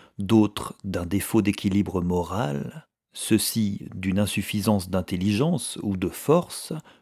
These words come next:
ceux-là de malheurs immérités, tous avaient dû se reconnaître mal adaptés à leur milieu et se résoudre à chercher fortune sous d'autres cieux. Cette population hybride,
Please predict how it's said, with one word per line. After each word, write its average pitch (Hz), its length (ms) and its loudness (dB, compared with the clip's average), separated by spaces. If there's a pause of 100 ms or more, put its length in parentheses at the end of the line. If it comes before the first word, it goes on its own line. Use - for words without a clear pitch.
(120)
ceux-là 113 680 6 (100)
de 98 180 2
malheurs 95 460 6
immérités, 95 880 0 (300)
tous - 420 4
avaient 98 300 2
dû 117 160 -2
se - 180 0
reconnaître 101 680 2
mal 113 220 6
adaptés 101 500 4
à 101 60 4
leur 95 180 4
milieu 92 560 0 (360)
et 101 300 4
se - 220 -4
résoudre 98 760 -2
à - 120 -4
chercher - 400 0
fortune 156 640 -2
sous 107 220 -4
d'autres 120 320 -4
cieux. - 480 -14 (1400)
Cette - 300 -4
population 151 680 2
hybride, 107 840 0